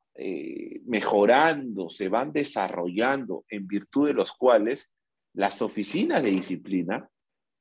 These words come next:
tienen que resolver esa cuestión que formalmente se ha planteado por la defensa y que se oriente a proponer el reconocimiento de los legítimos y justos intereses de los particulares.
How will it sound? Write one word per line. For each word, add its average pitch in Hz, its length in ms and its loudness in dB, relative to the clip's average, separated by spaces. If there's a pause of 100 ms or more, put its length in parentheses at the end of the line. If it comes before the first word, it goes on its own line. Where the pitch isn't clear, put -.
(180)
tienen 226 480 4
que 123 160 4
resolver 113 1120 6 (320)
esa 208 440 4
cuestión 135 720 -4 (440)
que 123 140 -4
formalmente 143 800 -6
se - 160 -2
ha 160 140 0
planteado 156 760 2
por 104 140 -8
la 87 140 -6
defensa 98 800 -4 (640)
y 143 220 0
que 135 200 2
se 127 120 0
oriente 185 560 4
a 131 160 0
proponer 113 500 -2
el 170 80 -6
reconocimiento 123 800 -6
de 165 80 2
los 127 160 0
legítimos 147 600 -4
y - 60 -16
justos - 440 -6
intereses 120 460 -2
de 117 80 2
los 107 120 0
particulares. - 800 -2